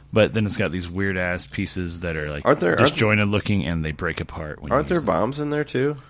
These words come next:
Speaker 1: Yep, there's bombs.
Speaker 2: Yeah, that's the only thing I remember of Tetris two is that there were bombs in it.
Speaker 1: And the,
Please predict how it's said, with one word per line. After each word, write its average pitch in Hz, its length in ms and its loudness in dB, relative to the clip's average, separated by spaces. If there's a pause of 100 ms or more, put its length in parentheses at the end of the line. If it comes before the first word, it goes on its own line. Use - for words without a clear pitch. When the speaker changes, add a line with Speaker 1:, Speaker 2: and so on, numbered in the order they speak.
(140)
Speaker 1:
Yep, 135 180 0
there's 113 140 0
bombs. 107 440 4
Speaker 2:
Yeah, 98 180 8
that's 123 220 6
the 123 160 6
only 117 140 6
thing 104 180 4
I 95 60 8
remember 87 420 6
of 82 100 2
Tetris 80 340 -2
two 82 140 2
is 78 140 2
that 78 80 -4
there 78 100 2
were 71 80 4
bombs 71 360 2
in 76 100 0
it. 73 60 4
Speaker 1:
And 139 340 6
the, 123 260 6